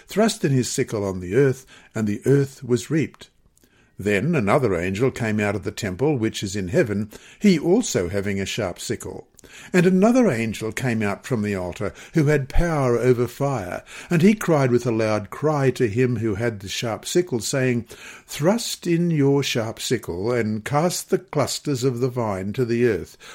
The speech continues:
for her grapes are fully ripe." So the angel thrust his sickle into the earth, and gathered the vine of the earth, and threw it into the great winepress of the wrath of God.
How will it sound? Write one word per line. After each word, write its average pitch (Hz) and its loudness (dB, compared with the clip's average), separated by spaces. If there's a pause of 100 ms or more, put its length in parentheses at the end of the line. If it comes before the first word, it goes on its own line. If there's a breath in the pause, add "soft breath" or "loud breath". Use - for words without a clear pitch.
(100)
for 160 2
her 143 4
grapes 143 0
are 113 -2
fully 135 2
ripe." 117 -2 (760 soft breath)
So 82 -4 (160)
the 110 2
angel 107 2
thrust - -2
his 131 -2
sickle 135 0
into 120 0
the 117 2
earth, 120 2
and 123 0
gathered 135 2
the 165 4
vine 127 2
of 127 0
the 131 2
earth, 113 0
and 131 2
threw 170 4
it 180 8
into 175 4
the 165 0
great 147 0
winepress 113 -2
of 117 0
the 113 -2
wrath 104 -4
of 113 -4
God. - -8